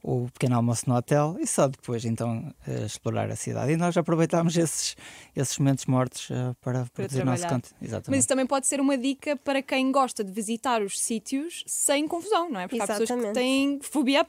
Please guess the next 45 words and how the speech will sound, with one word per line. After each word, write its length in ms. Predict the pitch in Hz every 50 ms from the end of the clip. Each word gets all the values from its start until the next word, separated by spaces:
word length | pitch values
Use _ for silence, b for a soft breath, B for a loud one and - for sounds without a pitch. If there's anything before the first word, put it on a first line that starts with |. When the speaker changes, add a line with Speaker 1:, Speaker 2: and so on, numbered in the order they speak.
| -
Speaker 2:
a 80 | - 277
outras 460 | 294 285 262 - - - 320 277 262
pessoas, 480 | - - - - 294 277 262 262 262 208
não 100 | 220 247
é? 80 | 226
Speaker 3:
Exatamente. 540 | 240 233 233 - 254 240 220 220 220 - 233
Mesmo 260 | 240 247 240 - 247 233 226 220 -
há 100 | 233 220
pouco 200 | - 226 - -
tempo 180 | 226 233 214
nós 140 | 233 220 220
estivemos 380 | - 233 208 214 214 226 214 220
em 80 | 220
Londres 500 | 214 208 208 214 233 254 269 302 294 247
e 80 | 247 233
também 340 | - 226 214 214 214 220 214 - _ -
saímos 460 | - - - 233 226 226 240 226 214
às 120 | 220 220 -
sete 260 | - - 226 220 -
da 120 | 240 233
manhã 220 | 233 240 247 247 262
e 40 | 269
estava 320 | - - 262 262 - 302
deserta 640 | 262 - 269 262 247 - - 302 311 285 - - 240
a 40 | 240
cidade. 440 | - - - 247 247 254 240 208 196
Uma 160 | 202 208 208
cidade 280 | - - 220 220 214
que 80 | - 226
uma 80 | 220 214
pessoa 240 | - - 226 214
tem 200 | 208 - 214 202 208
a 60 | 202
ideia 380 | 202 190 226 233 202 180 170 185
que 120 | - - 208
é, 220 | 208 208 208 196 B B B B B B B -
eh, 520 | - 208 110 - - 123 - - 233 233 -
aquela 280 | - - 233 226 233 233
coisa 240 | - 240 214 240 233
caótica 720 | - 294 269 240 233 254 262 247 - - 220 214 - 220
e 80 | 214 220
metro 260 | 233 226 226 226 -
cheio 200 | - - 247 254
de 80 | 226 -
gente, 140 | 254 -